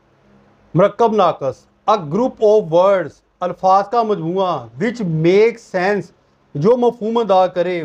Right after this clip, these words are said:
but not complete is called a phrase, लेकिन वो अपना जो है वो अल्फाज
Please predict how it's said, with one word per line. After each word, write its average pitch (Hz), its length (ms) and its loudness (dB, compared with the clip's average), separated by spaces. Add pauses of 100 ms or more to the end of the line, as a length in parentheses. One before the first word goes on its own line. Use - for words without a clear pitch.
(100)
but 185 280 0
not 196 340 0
complete 208 760 -4 (680)
is 208 200 4
called 190 440 2
a 180 180 4
phrase, 160 480 -6 (380)
लेकिन 175 320 0
वो 202 140 2
अपना 185 340 0 (680)
जो 185 100 4
है 165 200 4
वो 180 160 0 (400)
अल्फाज 165 460 2